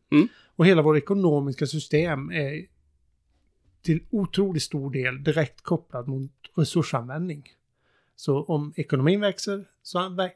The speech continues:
Speaker 2: växer också resursanvändningen.
Speaker 1: Mm.
Speaker 2: Och man kan säga att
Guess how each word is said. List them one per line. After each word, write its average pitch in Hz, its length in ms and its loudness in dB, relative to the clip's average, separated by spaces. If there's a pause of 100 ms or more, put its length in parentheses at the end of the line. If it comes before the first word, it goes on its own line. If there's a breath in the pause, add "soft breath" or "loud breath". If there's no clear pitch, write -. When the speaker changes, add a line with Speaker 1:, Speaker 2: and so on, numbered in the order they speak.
Speaker 2:
växer 185 420 -2
också 139 360 -2 (120)
resursanvändningen. 151 800 -2 (360)
Speaker 1:
Mm. 175 180 10 (760 loud breath)
Speaker 2:
Och 185 200 2
man 202 100 2
kan 190 100 2
säga 202 80 6
att 165 180 -2